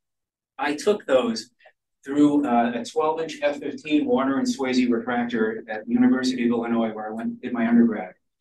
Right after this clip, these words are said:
Um, and it's a refractor from eighteen ninety-seven.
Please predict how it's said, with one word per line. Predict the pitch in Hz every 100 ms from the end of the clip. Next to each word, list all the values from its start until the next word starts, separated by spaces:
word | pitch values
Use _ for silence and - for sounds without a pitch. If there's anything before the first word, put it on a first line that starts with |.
| _ _ _
Um, | 113 110 107 - _ _ _
and | 127 123
it's | 135
a | 135
refractor | 131 127 156 175 175 165
from | - 135
eighteen | 143 147 156 147
ninety-seven. | 139 127 123 120 117 110 -